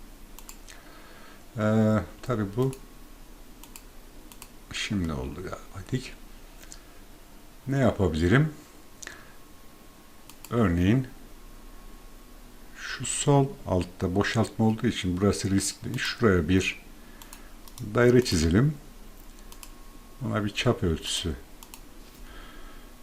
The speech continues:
verelim. Örneğin dört milimetre olsun. Bunun merkezinin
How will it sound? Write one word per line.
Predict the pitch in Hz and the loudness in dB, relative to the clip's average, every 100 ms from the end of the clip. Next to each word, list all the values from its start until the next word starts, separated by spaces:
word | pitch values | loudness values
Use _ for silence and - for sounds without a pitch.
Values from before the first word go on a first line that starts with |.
| - - - - | -20 -20 -16 -8
verelim. | 95 92 120 117 | -4 -2 -2 2
Örneğin | 107 92 98 98 | 4 6 6 8
dört | 107 101 - | 8 6 2
milimetre | 85 80 - 85 | 2 2 0 0
olsun. | 78 - 127 135 - - - - - - - - - - - - - - - - - - - - - - - - - - 147 | 0 0 2 2 -2 -12 -20 -20 -20 -20 -20 -20 -20 -20 -20 -20 -20 -20 -20 -20 -20 -20 -20 -20 -18 -20 -20 -20 -20 -12 -4
Bunun | 131 131 | 2 4
merkezinin | 123 123 - 127 107 120 120 127 | 8 6 8 8 10 8 8 6